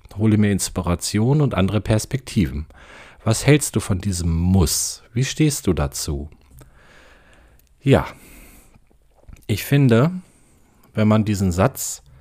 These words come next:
schon mal liest, stören mich da drin halt, äh, zwei Sachen immens,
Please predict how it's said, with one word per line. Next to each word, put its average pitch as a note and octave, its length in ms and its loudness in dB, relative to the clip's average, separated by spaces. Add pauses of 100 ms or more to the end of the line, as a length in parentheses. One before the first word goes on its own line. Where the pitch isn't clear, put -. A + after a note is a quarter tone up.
(720)
schon - 260 -2
mal G2 160 2
liest, A2+ 460 0
stören A2 320 2
mich G#2+ 120 0
da G2 140 -2
drin G2+ 460 0 (100)
halt, F#2+ 380 0
äh, F2+ 340 0 (720)
zwei G2+ 420 0
Sachen F2+ 500 -2
immens, F2 580 0